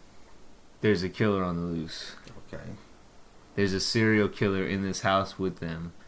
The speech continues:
Speaker 1: And he hates social media influencers, and he just
Speaker 2: <laughs>
Speaker 1: wants to kill 'em all, right?
Speaker 2: Yeah.
Speaker 1: So they find one of 'em dead, and they die a pretty graphic death.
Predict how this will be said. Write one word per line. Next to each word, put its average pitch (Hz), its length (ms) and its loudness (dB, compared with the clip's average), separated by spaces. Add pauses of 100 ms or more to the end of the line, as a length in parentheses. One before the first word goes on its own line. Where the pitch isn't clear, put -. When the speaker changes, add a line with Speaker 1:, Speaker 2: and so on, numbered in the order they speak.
(480)
Speaker 1:
And 101 400 2
he 95 140 -6
hates 110 380 0
social 117 640 2
media 117 380 6
influencers, 113 920 2
and 101 80 -2
he 107 80 2
just 120 240 2 (200)
Speaker 2:
<laughs> - 200 -10
Speaker 1:
wants 139 280 6
to 156 100 8
kill 170 260 10
'em 147 140 10
all, 135 220 12
right? 127 440 10
Speaker 2:
Yeah. 95 380 -2
Speaker 1:
So 151 360 12
they 139 160 12
find 156 380 10
one 135 160 8
of 117 140 6
'em 107 240 4
dead, 92 460 4 (180)
and 101 160 -2
they 107 80 4
die 113 220 6
a 107 80 4
pretty 107 260 2
graphic 101 580 2
death. - 540 -2